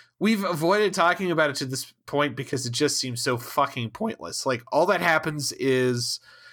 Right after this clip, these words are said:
they make sex eye at each other. Uh, they have some awkward dialogue that, you know, again, tells the audience what they already know about, you know, that,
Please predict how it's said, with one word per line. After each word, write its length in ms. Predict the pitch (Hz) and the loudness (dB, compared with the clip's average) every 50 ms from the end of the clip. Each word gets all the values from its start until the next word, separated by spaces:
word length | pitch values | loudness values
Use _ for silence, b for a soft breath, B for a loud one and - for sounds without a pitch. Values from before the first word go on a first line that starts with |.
| B B B | B B B
they 100 | - 143 | -4 -2
make 240 | 139 147 160 160 - | 0 0 -2 -2 -2
sex 420 | - - - 156 143 143 - - 160 | -2 0 0 0 0 0 -2 0 2
eye 220 | 143 135 127 123 | 2 2 2 2
at 160 | 123 123 120 120 | 2 0 0 0
each 220 | 120 120 120 - | -2 -2 0 0
other. 500 | 131 123 117 120 117 113 110 110 113 - b b b b b b b b b b _ - | 0 2 2 0 0 0 0 -2 -4 -6 b b b b b b b b b b _ -2
Uh, 420 | 117 117 117 113 113 113 113 113 | 0 2 2 4 4 4 4 2
they 180 | 113 110 123 117 | 2 0 -2 0
have 240 | 120 143 139 135 123 | 0 0 0 0 0
some 160 | - 139 120 | -2 -4 -4
awkward 460 | - - 113 120 120 - 139 127 123 120 | -2 -2 -2 0 0 0 -2 -2 -2 -2
dialogue 800 | 131 120 120 120 120 120 120 117 117 120 120 120 117 120 - - | 0 0 2 2 2 2 2 4 4 4 2 0 -2 -6 -8 -4
that, 320 | - 117 110 107 107 - _ _ | -2 0 0 0 -2 -6 _ _
you 140 | - 127 120 | -6 -4 -2
know, 220 | 110 107 107 110 110 _ _ _ _ _ - | -2 -2 -2 -4 -6 _ _ _ _ _ -6
again, 640 | 123 110 104 113 113 117 117 113 113 117 117 113 - - _ - | -6 -6 -4 -2 -2 0 0 -2 -4 -6 -8 -8 -10 -14 _ -2
tells 360 | - 127 123 123 120 120 - | 0 2 2 2 2 0 -2
the 240 | - - 117 117 104 | -2 0 0 2 2
audience 380 | 95 117 113 117 117 117 117 | 2 2 2 0 0 -2 -4
what 100 | 120 117 | -4 -2
they 100 | 120 110 | 0 2
already 260 | 110 113 113 113 113 | 2 4 2 2 0
know 260 | 110 113 110 110 110 113 | 0 0 0 0 2 0
about, 440 | 107 - 117 110 113 113 - - _ _ _ - | 0 0 0 2 2 0 0 -4 _ _ _ -8
you 100 | 127 113 | -6 -4
know, 160 | 104 107 110 | -4 -4 -2
that, 220 | 110 107 104 - | -2 -2 -2 -4